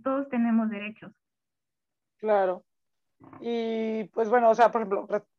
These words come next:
Speaker 2: retomando a, a esta noticia que yo escuché, eh, pues, primeramente me indigné, pero claro que obviamente hace, ¿qué será? Cinco años,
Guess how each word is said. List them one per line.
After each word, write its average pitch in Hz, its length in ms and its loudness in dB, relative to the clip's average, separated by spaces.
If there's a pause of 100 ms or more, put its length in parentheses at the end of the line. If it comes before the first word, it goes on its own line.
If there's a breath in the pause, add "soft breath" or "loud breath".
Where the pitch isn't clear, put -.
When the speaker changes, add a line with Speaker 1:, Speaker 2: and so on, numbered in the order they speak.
(160)
Speaker 2:
retomando 226 880 2
a, 190 420 4
a 196 60 0
esta 190 200 -6
noticia 208 560 -4
que 185 100 -2
yo 185 60 0
escuché, 180 600 -4 (580)
eh, 180 520 2
pues, 240 140 -8
primeramente 262 1080 0
me 233 120 -6
indigné, 240 680 -4 (220)
pero 214 1000 6 (580)
claro 254 280 4
que 226 260 0 (500)
obviamente 233 560 2
hace, 208 960 0 (540)
¿qué 220 100 -10
será? 208 500 0 (180)
Cinco 247 380 4
años, 233 600 2